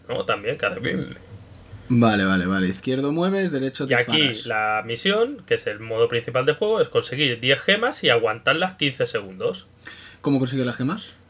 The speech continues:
Speaker 1: Pues salen de este pozo de en medio o matando a esta puta peña. Si matas a uno que tiene gemas, las gemas caen al suelo y las puedes coger.
Speaker 2: Mm, vale.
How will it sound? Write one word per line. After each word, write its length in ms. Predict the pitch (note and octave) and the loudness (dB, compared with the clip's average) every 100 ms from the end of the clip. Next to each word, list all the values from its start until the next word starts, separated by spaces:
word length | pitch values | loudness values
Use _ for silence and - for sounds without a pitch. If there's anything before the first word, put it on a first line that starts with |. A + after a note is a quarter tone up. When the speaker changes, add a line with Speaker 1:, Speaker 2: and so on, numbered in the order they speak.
| _ - | _ 0
Speaker 1:
Pues 180 | B2 - | 0 4
salen 300 | C3 B2+ A#2 | 4 4 4
de 60 | |
este 200 | A#2+ - | 2 2
pozo 260 | C3 C#3+ - | 2 2 4
de 80 | D3 | 2
en 60 | |
medio 460 | F3 A3 G#3+ A#3+ D#4 - _ _ - - | 4 2 4 2 2 -16 _ _ -20 -4
o 280 | - F#3+ C#4+ - | 2 2 2 -10
matando 680 | - B2+ A2+ A2 A#2+ D3 A#3 - _ - | -4 0 0 0 2 0 0 -8 _ -8
a 120 | B2 | -6
esta 260 | A#2 - - | -4 -6 -8
puta 240 | A#2 G#2+ | -8 -10
peña. 360 | - - - - - _ _ _ - | -14 -20 -18 -20 -20 _ _ _ -8
Si 140 | B2+ | -2
matas 280 | A#2+ D3 C3 | 2 4 4
a 40 | |
uno 180 | E3+ C#3 | 4 4
que 80 | A#2 | 4
tiene 200 | A#2 A#2+ | 4 4
gemas, 540 | A#2+ G#3 A#3 D#4 - - - | 4 2 2 -2 -8 -20 -4
las 180 | A#2+ - | -4 -2
gemas 280 | B2 B2 | -2 -2
caen 180 | B2+ C3 | 2 2
al 100 | A2+ | 2
suelo 220 | - B2+ | 0 4
y 40 | D#3 | 4
las 140 | C#3 | 2
puedes 200 | - G#2+ | 0 -2
coger. 320 | - - F#2 - - - | -2 -8 -10 -18 -20 -14
Speaker 2:
Mm, 540 | - C#3+ E3+ A#2 G#2 | -6 -4 -2 -2 -2
vale. 280 | A2 G#2+ F#2 | -2 -2 -4